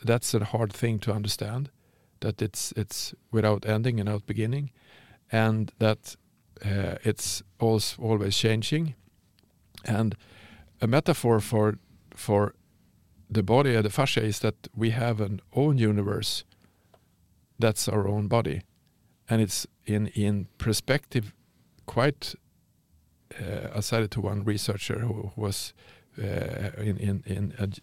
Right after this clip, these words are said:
in, in stars and, and galaxies that, uh, some galaxy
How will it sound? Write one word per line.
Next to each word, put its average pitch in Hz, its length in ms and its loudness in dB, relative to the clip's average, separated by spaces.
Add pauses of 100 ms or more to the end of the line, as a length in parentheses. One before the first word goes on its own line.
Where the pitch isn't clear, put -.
in, 95 200 -4 (600)
in 110 120 0
stars 117 420 6
and, 104 180 2
and 110 120 4
galaxies 120 540 4
that, 107 400 0 (480)
uh, 104 440 0 (280)
some 143 300 6
galaxy 123 600 6